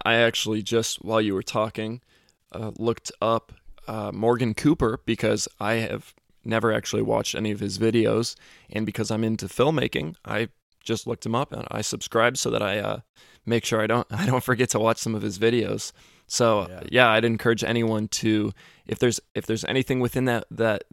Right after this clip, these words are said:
Speaker 1: that list, anything that sparks some interest, go find them, subscribe,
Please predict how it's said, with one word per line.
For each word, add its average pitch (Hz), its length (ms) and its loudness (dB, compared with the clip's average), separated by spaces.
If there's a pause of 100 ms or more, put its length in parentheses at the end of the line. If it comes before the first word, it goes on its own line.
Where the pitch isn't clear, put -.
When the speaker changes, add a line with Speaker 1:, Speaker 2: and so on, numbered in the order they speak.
Speaker 1:
that 107 240 -2
list, 107 520 -2
anything 113 300 -4
that 104 140 -4
sparks - 300 -2
some - 120 -6
interest, - 640 -6 (380)
go 113 140 2
find 117 360 0
them, 120 300 -2
subscribe, 107 680 0